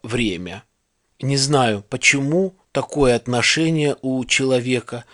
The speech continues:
что когда прошло четыре месяца, и он говорит: "Вот, Александр, вы не выполняете план,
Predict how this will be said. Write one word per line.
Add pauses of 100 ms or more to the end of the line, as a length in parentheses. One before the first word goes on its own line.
(120)
что (140)
когда (160)
прошло (180)
четыре
месяца, (300)
и
он
говорит:
"Вот,
Александр, (180)
вы
не
выполняете
план,